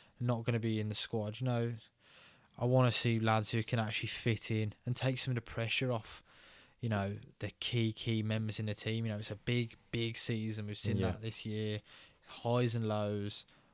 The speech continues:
Speaker 1: We need, you know, players that can come in, rotate,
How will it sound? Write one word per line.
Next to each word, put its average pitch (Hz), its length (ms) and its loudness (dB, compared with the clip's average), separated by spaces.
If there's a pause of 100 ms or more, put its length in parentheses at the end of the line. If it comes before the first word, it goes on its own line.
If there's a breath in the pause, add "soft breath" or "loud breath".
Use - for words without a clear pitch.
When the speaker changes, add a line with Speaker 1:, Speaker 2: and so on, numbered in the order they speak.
(120)
Speaker 1:
We 117 140 0
need, 110 480 2 (640 soft breath)
you 123 60 -4
know, 113 100 2
players 110 380 2
that 107 140 -4
can 110 160 -6
come 117 320 2
in, 107 280 0
rotate, 117 720 2